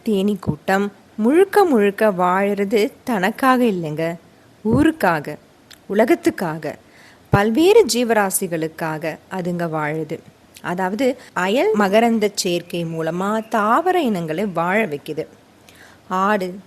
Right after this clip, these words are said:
மாடு, மனுஷன், புழு, பூச்சின்னு பல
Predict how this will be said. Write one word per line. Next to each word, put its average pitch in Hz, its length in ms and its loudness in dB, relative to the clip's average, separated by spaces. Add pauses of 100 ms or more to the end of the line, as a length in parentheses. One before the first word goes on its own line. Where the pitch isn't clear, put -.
மாடு, 185 500 0 (200)
மனுஷன், 190 480 -2 (160)
புழு, 226 440 0 (120)
பூச்சின்னு 254 560 -2 (360)
பல 254 320 2